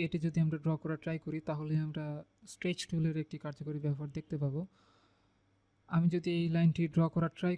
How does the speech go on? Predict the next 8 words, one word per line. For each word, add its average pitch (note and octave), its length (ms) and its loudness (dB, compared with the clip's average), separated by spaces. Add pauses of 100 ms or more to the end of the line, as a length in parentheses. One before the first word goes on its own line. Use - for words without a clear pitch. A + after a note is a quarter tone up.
করি, D#3+ 240 -4 (320)
তাহলে D3+ 560 0
শুরুতে E3 500 -4 (180)
আমি D3+ 200 0 (640)
পলিলাইন E3 400 6 (100)
একটি - 200 -6
সিলেক্ট D#3+ 280 -2
করে C#3+ 140 2